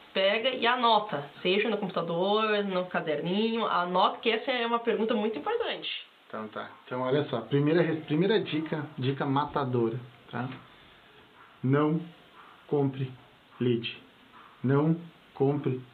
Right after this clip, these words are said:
Speaker 2: lista. Não compre seguidores.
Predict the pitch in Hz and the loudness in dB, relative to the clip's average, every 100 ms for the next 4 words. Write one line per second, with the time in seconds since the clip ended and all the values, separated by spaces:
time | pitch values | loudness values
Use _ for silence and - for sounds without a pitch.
0 | - 131 135 - - - - - - - | -2 0 0 -2 -16 -20 -20 -20 -20 -8
1 | 117 156 175 180 - - 143 156 - 135 | 0 4 4 2 -6 -2 0 0 -2 -4
2 | - - - 131 127 135 131 | -6 -8 -2 0 4 4 4